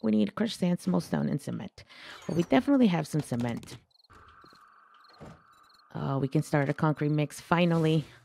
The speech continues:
It's happening. Okay, as soon as this is done, we'll start reinforcing the blocks. Uh, first, the ones that got destroyed last time, so the outer parts at the bottom,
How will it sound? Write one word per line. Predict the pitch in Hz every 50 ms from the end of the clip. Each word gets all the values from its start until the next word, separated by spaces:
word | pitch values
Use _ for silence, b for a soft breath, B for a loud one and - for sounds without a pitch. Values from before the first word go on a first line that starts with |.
| _ _ _ _ _ _ _ _ _ _ _ _ _ _ _ -
It's | 175 180 -
happening. | - - 185 208 208 - 185 180 196 208 220 233 - - - - - B B B B B B B B B B B B B 160 B B _ - -
Okay, | - - - -
as | - 170
soon | - - 208 208 226
as | 226 196 185
this | 202 170
is | 214 202 180 -
done, | - 175 170 175 180 - -
we'll | - 151 151
start | - - 180 165 156
reinforcing | 165 165 160 151 - 156 151 - 156
the | 143 127
blocks. | - 147 143 143 156 - - - -
Uh, | 151 139
first, | 127 - 165 139 135 -
the | - 151
ones | 151 151 143
that | - 135
got | - 143 - -
destroyed | 135 - - - 143 139 135 -
last | 117 135 - -
time, | 151 139 143
so | - - 120
the | - - -
outer | 131 143 143 139 139
parts | - - 151 143 143 143 - - - -
at | - -
the | - 113
bottom, | - 135 143 135 143 139 143